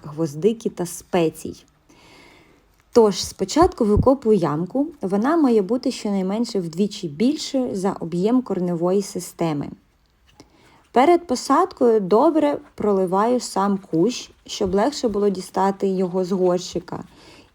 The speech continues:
і зволоджуючу саму лунку. Далі обережно виймаю саджанець з горщика,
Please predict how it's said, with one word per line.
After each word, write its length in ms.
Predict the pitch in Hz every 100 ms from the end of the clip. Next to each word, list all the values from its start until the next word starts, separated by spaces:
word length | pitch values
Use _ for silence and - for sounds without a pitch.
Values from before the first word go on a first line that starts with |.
| _ _ _ -
і 260 | - 294 403
зволоджуючу 1160 | 311 214 196 190 202 262 269 277 277 254 269 262
саму 580 | 247 - 185 185 202 214 -
лунку. 480 | 180 190 160 - - _ _ _ _ _ _ _ _ _ _ - _ - - _
Далі 220 | 262 381
обережно 500 | 349 233 254 294 269
виймаю 400 | 214 214 214 233
саджанець 640 | 233 233 233 208 208 190 175
з 40 |
горщика, 680 | 170 160 151 - 202 254 302